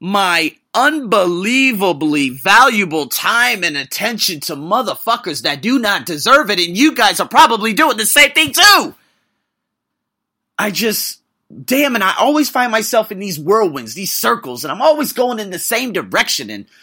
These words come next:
I'm not understanding, you know, and it's funny because two days from now, or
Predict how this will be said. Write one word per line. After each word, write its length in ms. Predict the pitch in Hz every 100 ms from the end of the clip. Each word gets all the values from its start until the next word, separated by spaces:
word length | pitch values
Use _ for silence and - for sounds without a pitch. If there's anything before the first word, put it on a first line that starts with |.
| _ _ -
I'm 180 | 220 240
not 200 | 330 -
understanding, 920 | 302 240 226 - - 277 269 185 147 147
you 160 | 240 285
know, 260 | 262 226
and 100 | 233
it's 160 | 240 -
funny 220 | 320 294
because 420 | 262 294 254 - _ _ _ _ _ _ -
two 200 | 349 370
days 260 | 330 285
from 180 | 277 247
now, 300 | 226 220 240
or 120 | 214